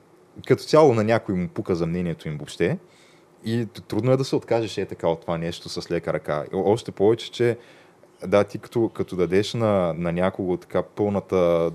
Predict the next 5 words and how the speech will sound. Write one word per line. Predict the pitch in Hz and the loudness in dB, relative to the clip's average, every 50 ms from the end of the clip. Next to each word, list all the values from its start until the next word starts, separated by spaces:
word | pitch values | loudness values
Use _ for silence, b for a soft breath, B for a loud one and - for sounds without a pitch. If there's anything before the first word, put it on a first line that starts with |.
| 85 | -6
власт | 90 82 82 85 90 90 87 - - - - 76 | -10 -8 -2 0 0 0 0 -4 -8 -16 -16 -12
с | - 95 | -12 -10
извънредни | 87 80 87 82 82 90 90 90 87 82 | -8 -8 -6 -4 -4 -4 -4 -4 -6 -8
правомощия | - - 85 80 78 85 87 90 - - - 95 85 80 | -6 -6 -6 -4 -4 -4 -4 -6 -6 -6 -4 -2 -2 0
да, | 80 85 85 87 87 87 87 90 90 | 0 0 2 2 2 2 2 0 -2